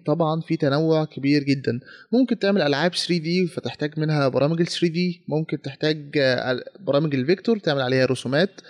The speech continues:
ممكن تحتاج تعمل لعبة بيكسل آرت فتحتاج برامج البيكسل، ممكن تحتاج برامج الأنيميشن تعمل عليها أنيميشن بسيط.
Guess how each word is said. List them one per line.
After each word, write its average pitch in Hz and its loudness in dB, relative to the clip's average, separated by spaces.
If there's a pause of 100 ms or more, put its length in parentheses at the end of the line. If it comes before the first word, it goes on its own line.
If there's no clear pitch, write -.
(240)
ممكن 160 -2
تحتاج 147 -2
تعمل 143 2
لعبة 123 0
بيكسل 147 -2
آرت 170 0
فتحتاج 135 -6
برامج 139 0
البيكسل، 185 0
ممكن 151 -8
تحتاج 151 -4
برامج 135 0
الأنيميشن 135 -2
تعمل 147 0
عليها 135 2
أنيميشن 127 -2
بسيط. 156 -2